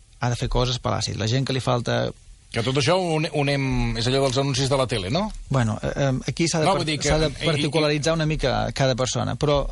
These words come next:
Speaker 1: eh, hi ha uns quants aliments que són molt poc amables i respectuosos per l'intestí,
Speaker 2: A
Speaker 1: per
Speaker 2: veure.
Speaker 1: tothom.
Speaker 2: A veure.
Speaker 1: La,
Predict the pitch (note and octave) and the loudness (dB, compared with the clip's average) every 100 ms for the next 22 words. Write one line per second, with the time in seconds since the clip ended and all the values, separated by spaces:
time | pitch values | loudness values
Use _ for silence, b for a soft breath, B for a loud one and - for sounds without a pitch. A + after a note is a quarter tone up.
0 | - D3 C#3 C#3 C#3 F#3 F3 G3 - D3 | -6 -2 0 0 -2 -2 0 0 -2 -2
1 | C#3 B2 B2+ D#3 F3 - B B - C#3+ | 0 0 0 0 -2 -4 B B -4 -2
2 | C#3 D3+ D3 - - D3 D#3 C#3+ A#2 A#2+ | 0 0 -2 -4 -2 0 2 0 -2 -2
3 | A2+ A#2 C3 B2+ A#2+ A#2+ A2+ A#2+ A2 A#2+ | 0 0 0 0 -2 -2 -2 -4 -2 -2
4 | A#2+ A2+ B2 A#2 A2+ - F3 - C3 C3+ | 0 -2 -2 0 -2 -2 -2 0 0 0
5 | B2+ B2+ A#2 G#2 G2+ - - B2 A2+ D#2+ | 0 -2 0 0 -2 -8 -4 -2 -2 -4
6 | C#2+ - - - - B2 C#3 C3+ | -10 -16 -20 -20 -12 -2 -2 -2